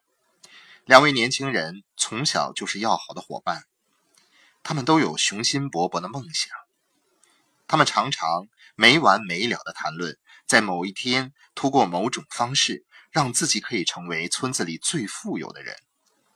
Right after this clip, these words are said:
他们都很聪明，而且勤奋。他们所需要的只是机会。有一天，机会来了，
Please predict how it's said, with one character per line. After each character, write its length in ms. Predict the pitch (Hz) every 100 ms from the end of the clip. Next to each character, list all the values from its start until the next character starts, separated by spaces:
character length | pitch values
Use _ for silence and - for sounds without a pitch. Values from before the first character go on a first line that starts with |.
| _ _ _ _
他 120 | -
们 160 | 120 98
都 80 | 113
很 220 | - 156
聪 300 | - - 139
明， 200 | 139 71 _ _ _
而 120 | 92
且 240 | - 82 -
勤 360 | - - 73
奋。 240 | - - - _ _ _ _ _ _ _
他 100 | -
们 80 | 156
所 220 | 135 87
需 220 | - - 151
要 200 | 107 95
的 100 | - - - _
只 160 | - -
是 180 | - -
机 360 | - 104 113
会。 200 | 123 - - _ _ _ _ _ _ _ _ _ _ _ -
有 180 | 110
一 80 | 110
天， 400 | 101 98 95 92 _ _ _ -
机 260 | - 123
会 180 | 147 87
来 220 | 80 67 80
了， 160 | 104